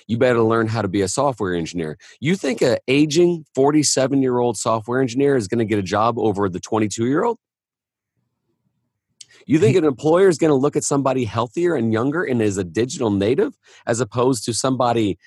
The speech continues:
Speaker 1: that is, got some health problems because of their age?
Speaker 2: Mm.
Speaker 1: I mean, the competitiveness isn't there. We're gonna have a large pool of people, whether we
Speaker 2: Mm-hmm.
Speaker 1: like it or not,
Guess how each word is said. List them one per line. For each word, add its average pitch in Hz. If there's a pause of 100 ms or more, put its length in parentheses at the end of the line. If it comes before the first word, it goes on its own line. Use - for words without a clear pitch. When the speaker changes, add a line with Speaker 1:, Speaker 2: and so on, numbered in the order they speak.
(220)
Speaker 1:
that 101
is, 95 (220)
got 80
some 76
health 101
problems 214
because 95
of 85
their 87
age? 208 (380)
Speaker 2:
Mm. 104 (340)
Speaker 1:
I 143
mean, 143
the 147
competitiveness 156
isn't 123
there. 208 (360)
We're 165
gonna 220
have 127
a 110
large 131 (280)
pool 160
of 143
people, 123 (380)
whether 123
we 110
Speaker 2:
Mm-hmm. 107
Speaker 1:
like 143
it 170
or 156
not, 139